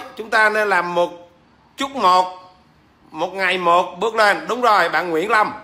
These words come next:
À, mỗi ngày chúng ta vẽ một chút thôi, mình đã nói rồi mà. Vẽ một chút, một chút, một chút một. À, em vẽ nhà ba tầng thôi, tuyệt vời, bạn Nguyễn Hồng, đúng rồi.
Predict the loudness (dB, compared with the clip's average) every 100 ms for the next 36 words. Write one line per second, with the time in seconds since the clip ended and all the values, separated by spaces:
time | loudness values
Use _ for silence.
0 | -20 _ _ _ -20 -20 -10 -6 -4 -4
1 | -4 -4 -4 -2 -4 -6 -2 -2 0 0
2 | 2 2 2 2 0 -2 -8 -20 _ _
3 | _ _ _ _ -10 -8 -4 -2 -2 0
4 | 0 0 -4 -2 0 0 -2 -12 -20 _
5 | _ _ _ _ _ -12 -8 -2 0 0
6 | -2 -6 -16 _ _ _ _ _ _ -6
7 | -4 -4 -4 -2 0 2 2 2 2 2
8 | 0 0 4 4 4 2 -2 2 2 2
9 | 0 2 4 2